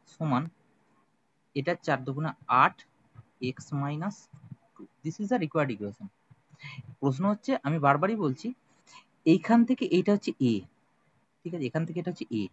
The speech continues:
এটা আমরা জানি। তাহলে এইটা হচ্ছে আমার ল্যাটাস রেকটাম, মানে নাভি লম্ব। তাহলে এইখানটা হচ্ছে তার নাভি, ঠিক আছে? তাহলে এইখান থেকে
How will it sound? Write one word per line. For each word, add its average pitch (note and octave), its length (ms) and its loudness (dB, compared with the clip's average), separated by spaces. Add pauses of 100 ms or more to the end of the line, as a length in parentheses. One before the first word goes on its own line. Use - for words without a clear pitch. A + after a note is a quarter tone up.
(880)
এটা - 140 2
আমরা D3 200 6
জানি। G2+ 180 4 (1120)
তাহলে F3 160 8 (220)
এইটা F#3+ 340 8
হচ্ছে A#3+ 240 6
আমার A3+ 220 8 (440)
ল্যাটাস D3 320 6
রেকটাম, A2+ 360 0
মানে E3 140 4 (520)
নাভি B2+ 520 6
লম্ব। A#2 320 6 (300)
তাহলে C3 220 -6
এইখানটা G3 420 0
হচ্ছে G3+ 140 -6
তার G3+ 200 4
নাভি, D#3 200 4 (1000)
ঠিক E3+ 80 -2
আছে? G#2 160 -4 (460)
তাহলে F#3+ 220 8 (420)
এইখান A#3 600 6
থেকে B3+ 320 2